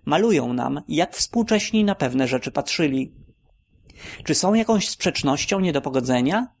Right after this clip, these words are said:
Też nie. Dla mnie przynajmniej,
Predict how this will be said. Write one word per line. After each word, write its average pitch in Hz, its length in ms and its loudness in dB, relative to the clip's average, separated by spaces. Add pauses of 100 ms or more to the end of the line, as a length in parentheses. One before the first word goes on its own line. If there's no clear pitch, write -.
(120)
Też 247 240 0
nie. 123 300 -2 (460)
Dla 196 160 2
mnie 160 200 -2
przynajmniej, 127 760 0